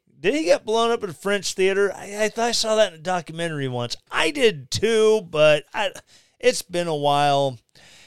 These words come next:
And all I know is there was a bear Jew who really enjoyed beating people with baseball bats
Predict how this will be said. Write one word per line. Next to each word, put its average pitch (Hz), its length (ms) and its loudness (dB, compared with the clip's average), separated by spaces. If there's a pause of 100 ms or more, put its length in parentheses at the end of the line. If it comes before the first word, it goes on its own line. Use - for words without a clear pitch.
(120)
And 175 300 2
all 202 200 4
I 208 120 6
know 190 200 2
is 165 100 0
there 185 120 4
was 160 120 2
a 147 40 -4
bear 165 320 4
Jew 151 300 0
who 143 240 -2
really 196 480 4
enjoyed 147 720 0
beating 160 320 -4
people 147 280 -6
with 123 140 -4
baseball 131 420 -2
bats 113 560 -2